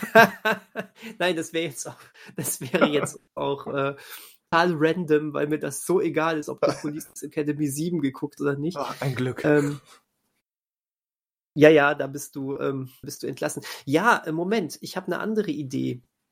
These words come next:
Speaker 2: Mhm.
Speaker 1: Ähm, so ein paar Folgen Tra-, äh, Transformers, wie komm ich auf den Scheiß? So ein paar Folgen DuckTales.
Speaker 2: Ah ja, ja, ja.
Speaker 1: Das wär, das wär doch mal was. Ist auch
Speaker 2: Mhm.
Speaker 1: egal, ob's jetzt zwei Folgen sind oder fünf Folgen. Einfach so ein paar Folgen DuckTales, dass wir mal,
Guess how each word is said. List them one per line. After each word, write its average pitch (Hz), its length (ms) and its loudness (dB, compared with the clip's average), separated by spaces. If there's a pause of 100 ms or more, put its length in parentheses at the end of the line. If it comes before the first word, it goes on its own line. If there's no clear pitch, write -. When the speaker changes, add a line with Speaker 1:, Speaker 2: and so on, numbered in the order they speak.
(200)
Speaker 2:
Mhm. 131 480 -4
Speaker 1:
Ähm, 151 580 0 (420)
so 180 120 0
ein 175 60 2
paar 226 260 4
Folgen 208 460 -2
Tra-, - 220 -6
äh, 170 220 0 (240)
Transformers, 127 1000 -4
wie - 100 -18
komm 143 220 -2
ich - 200 -12
auf - 220 -14 (140)
den 151 120 4
Scheiß? 127 300 0 (180)
So 143 100 0
ein 135 80 0
paar - 220 2
Folgen 170 460 0
DuckTales. - 760 -4 (540)
Speaker 2:
Ah 160 180 -4
ja, 113 280 -2
ja, 110 320 -4 (120)
ja. 110 220 -6 (520)
Speaker 1:
Das 202 180 2
wär, 160 100 2
das 233 200 2
wär 185 80 4
doch 151 60 4
mal 135 140 -2
was. 139 120 -4
Ist 220 160 2
auch 240 80 6
Speaker 2:
Mhm. 226 60 2
Speaker 1:
egal, 170 340 2
ob's - 180 -4
jetzt - 240 -6
zwei 180 240 2
Folgen 175 320 -2
sind 165 340 -2
oder 147 220 0
fünf 170 280 -6
Folgen. 151 420 2
Einfach 226 200 2
so 196 60 2
ein 185 80 -2
paar 196 160 0
Folgen 180 300 0
DuckTales, 175 360 -2
dass 170 180 -4
wir 165 80 0
mal, 156 340 2